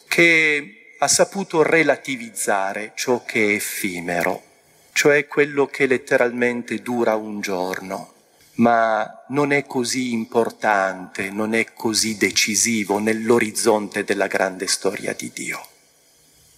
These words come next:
E il suo insegnamento, il suo magistero, che erano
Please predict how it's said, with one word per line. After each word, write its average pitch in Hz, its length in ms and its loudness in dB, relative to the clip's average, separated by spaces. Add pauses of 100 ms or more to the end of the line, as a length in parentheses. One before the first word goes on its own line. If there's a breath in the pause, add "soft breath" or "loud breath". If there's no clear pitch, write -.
(180)
E 113 680 2 (1200)
il 113 120 -4
suo 156 300 4
insegnamento, 123 1040 0
il 107 100 -8
suo 117 460 4
magistero, 110 960 2
che - 160 -2
erano 117 680 2